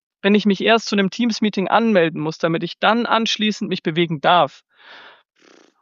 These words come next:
finde ich persönlich ein bisschen viel. Wenn ich nur aufstehen muss und aus dem Fenster gucke und weiß, "Hey, das bringt mir genauso viel", dann würde ich lieber das wählen, was weniger Aufwand ist.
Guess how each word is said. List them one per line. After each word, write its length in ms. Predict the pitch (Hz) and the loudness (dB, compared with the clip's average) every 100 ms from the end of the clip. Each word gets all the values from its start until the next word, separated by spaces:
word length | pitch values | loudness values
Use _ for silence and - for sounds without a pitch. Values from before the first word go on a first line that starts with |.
| _ _ _ _ _ _ | _ _ _ _ _ _
finde 220 | - 170 | -4 -2
ich 100 | 190 | 2
persönlich 480 | 180 160 165 151 147 | 2 2 2 2 0
ein 40 | |
bisschen 400 | 147 - 139 135 - | -6 -4 -6 -6 -12
viel. 360 | _ - 240 370 - _ _ - | _ -2 0 0 -2 _ _ -2
Wenn 140 | 185 | 0
ich 100 | 180 | 4
nur 120 | 190 | 4
aufstehen 360 | 202 208 - 202 | 4 2 -2 -2
muss 200 | 202 196 | -2 -4
und 60 | |
aus 140 | 170 - | -4 -4
dem 100 | 165 | -2
Fenster 320 | 226 247 180 | -2 -2 -4
gucke 300 | - 170 214 | -4 -2 0
und 120 | 170 | 2
weiß, 220 | 165 165 - | 2 2 0
"Hey, 180 | 190 | 0
das 140 | 190 185 | 0 0
bringt 220 | 196 190 | -2 -2
mir 120 | 165 | -4
genauso 320 | 165 180 196 | 0 2 2
viel", 320 | 180 - 185 262 _ _ _ _ _ _ | -2 -2 -2 -4 _ _ _ _ _ _
dann 120 | 160 | -4
würde 140 | 170 | 0
ich 100 | 175 | 0
lieber 280 | 175 175 185 | 0 0 2
das 320 | - 175 - | 2 0 -2
wählen, 300 | 151 156 175 | -2 2 2
was 340 | 160 160 - - - | 2 -2 -6 -20 -20
weniger 540 | - 147 160 165 135 - | -12 0 4 4 2 0
Aufwand 380 | 120 - - - | -4 -8 -16 -16
ist. 260 | 180 - | -20 -20